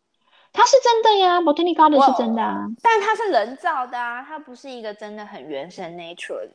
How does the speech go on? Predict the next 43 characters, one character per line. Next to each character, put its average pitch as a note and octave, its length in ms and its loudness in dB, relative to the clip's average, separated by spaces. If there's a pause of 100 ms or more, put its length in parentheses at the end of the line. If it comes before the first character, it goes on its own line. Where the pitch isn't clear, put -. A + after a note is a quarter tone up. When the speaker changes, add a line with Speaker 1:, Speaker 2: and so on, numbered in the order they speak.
Speaker 2:
地 - 280 -10
方。 - 160 -20 (1300)
Speaker 1:
哦， A3+ 560 4 (420)
对 D#4 240 6
啦， G#3 200 4
但 E4+ 120 4
是 F#4 300 0
新 D4+ 240 -2
加 F4 140 4
坡 F4+ 160 4
很 A#3+ 140 -2
多 A#3+ 120 -2
地 C4+ 100 2
方 A#3+ 200 2
都 A#3+ 100 -2
是 A#3+ 140 -6
人 F3+ 240 -6
造 G3 200 -2
的 - 60 -6
啊， D#3 80 -4
因 G3 60 -4
为 A3+ 60 -2
他 A#3 80 -2
们 F#3+ 180 -4
很 E3 100 -10
小。 - 220 -4 (880)
Speaker 2:
哦， F#3+ 260 -4
所 C4 160 2
以 C4 40 2
他 C4 100 -2
们 G#3+ 160 -4
没 F3+ 80 -6
有 F#3+ 120 -6
这 F3 120 -10
种 D#3 140 -14
地 - 260 -12
方， - 100 -20 (100)
对 - 100 -18
不 - 80 -16
对？ G#2+ 200 -10 (840)
Speaker 1:
他 E4 100 2
们， A3+ 420 4 (420)
我 G#3 200 -2